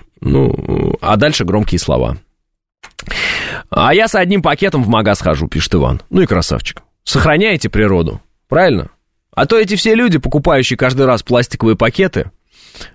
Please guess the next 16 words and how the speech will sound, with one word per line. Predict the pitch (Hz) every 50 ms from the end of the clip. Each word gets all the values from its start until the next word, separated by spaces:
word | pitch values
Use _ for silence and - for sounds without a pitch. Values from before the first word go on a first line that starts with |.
| _ -
а | - 90
потом | 123 131 - 151 135 123
рассказывающие | 123 127 - - 143 127 113 110 113 110 - - 101
про | - 110 110
то, | - 117
какая | - 110 104 - 120 110 104
Грета | 98 117 120 107 110 101
Тунберг | - 123 120 107 92 98 92
классная, | - - 143 160 160 - - 104 71 67 80 98 - _ _ _ _ _ _ _ _ _ _ _
они, | - 98 123 156
конечно, | 147 147 131 127 139 135 - 113
мне, | 107 110 110
э, | 107 104 95 80 82 98 104 104 98 92 92
очень | 87 85 90 117 - 104 98
нравятся | 82 82 76 69 71 - -
все. | - - - - 90 90